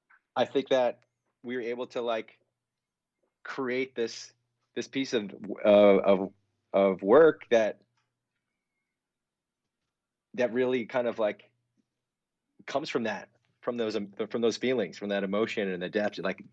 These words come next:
not just the music, but, like, the lyrics, like, it's all kind of this, this one piece of just, like, doubt and uncertainty just put to music, you know?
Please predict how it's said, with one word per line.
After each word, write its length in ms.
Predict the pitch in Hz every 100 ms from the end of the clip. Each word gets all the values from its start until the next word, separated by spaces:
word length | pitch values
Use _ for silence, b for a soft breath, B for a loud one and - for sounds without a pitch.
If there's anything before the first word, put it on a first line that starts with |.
| -
not 140 | 110
just 160 | 135 127
the 60 | 113
music, 320 | 113 113 -
but, 120 | 98
like, 220 | 95 95
the 80 | 92
lyrics, 360 | 95 110 110 -
like, 140 | 98
it's 160 | 85 -
all 180 | 110 127
kind 180 | 110 107
of 60 |
this, 240 | 90 87 101
this 120 | -
one 320 | 98 98 98 b b b b -
piece 300 | 135 117 110
of 140 | 87
just, 280 | 110 107 -
like, 220 | 98 - _ _ _ _ _ _ _ _ 135 95
doubt 440 | 85 127 139 120 -
and 120 | 107
uncertainty 720 | 107 101 131 123 104 - 92
just 260 | - 110 -
put 200 | 139 -
to 80 | 107
music, 440 | 107 110 95 - _ _ _ _ _ _ _ -
you 140 | 107
know? 220 | 104 117